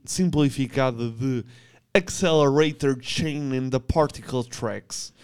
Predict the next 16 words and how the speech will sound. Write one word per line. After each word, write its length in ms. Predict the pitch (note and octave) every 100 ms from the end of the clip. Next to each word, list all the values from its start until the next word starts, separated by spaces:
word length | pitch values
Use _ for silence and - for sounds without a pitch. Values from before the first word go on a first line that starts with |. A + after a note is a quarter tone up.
| - - - _
mas 300 | C#3 D3+ D3+
como 380 | - F#3 F3+ F3+
todos 340 | F3+ F#3+ -
conhecemos 520 | - C#3 B2 C#3 B2+ B2
o 80 | B2+
aspecto 500 | - C3+ A#2+ - G#2+
disso, 420 | A2 A2+ - -
ah, 220 | A2+ G#2+ F#2+
sabemos 680 | - G#2+ G#2+ A#2 - - _ _ _ _
que 120 | -
isto 320 | A#2 A#2+ - B2
não 160 | A#2+
tem 180 | A#2+ A#2
nada 440 | A#2 A#2 A2 A2+
a 40 | A#2
ver 320 | A2 A#2 A2+